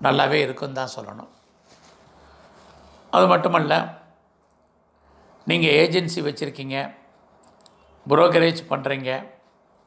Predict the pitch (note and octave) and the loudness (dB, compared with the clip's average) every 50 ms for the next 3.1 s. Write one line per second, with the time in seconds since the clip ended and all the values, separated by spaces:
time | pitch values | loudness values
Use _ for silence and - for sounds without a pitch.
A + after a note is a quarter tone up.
0 | _ _ _ _ _ _ _ _ _ _ _ _ _ _ - - D#3+ D#3+ D#3 D3+ | _ _ _ _ _ _ _ _ _ _ _ _ _ _ -2 0 2 2 2 0
1 | D3+ - D#3 D#3 E3+ E3 E3 F3 E3+ - - - E3 - D#3+ D#3 - - G3+ E3 | 0 0 0 0 0 0 -2 -2 -2 -4 -4 -10 -6 -4 -4 -4 -4 -6 -8 -6
2 | - F3+ E3 D#3+ - E3 C3+ D3+ C#3+ C#3+ C#3+ C#3 B2 C3 B2+ A2 C3 B2 B2 A#2+ | -6 -8 -8 -6 -8 -8 -6 -8 -8 -8 -8 -10 -10 -14 -14 -14 -14 -12 -10 -12
3 | B2+ - | -12 -12